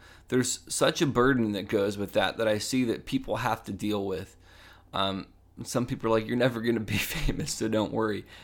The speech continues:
That's okay with me. See, my intention in doing this, it's not to get t-, to a point where everybody knows me or, or things like that. I,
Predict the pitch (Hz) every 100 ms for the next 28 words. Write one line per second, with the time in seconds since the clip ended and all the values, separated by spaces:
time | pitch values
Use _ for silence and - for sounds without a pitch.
0 | - - 151 156 151 139 - 123 165 175
1 | 101 - 85 78 71 - - - - -
2 | 131 127 - _ - 120 104 143 208 196
3 | 147 - 143 147 143 117 92 95 120 123
4 | 101 92 92 98 - - - - - -
5 | - - - - - - 127 127 - -
6 | - - _ _ - 135 147 180 - -
7 | _ _ - - 127 143 160 - - -
8 | - - - - - _ - - - -
9 | - 143 117 - 131 127 110 117 107 -
10 | - - 127 127 123 113 104 101 98 104
11 | 98 101 104 104 - - 104 - 101 95
12 | 98 - - - - - - -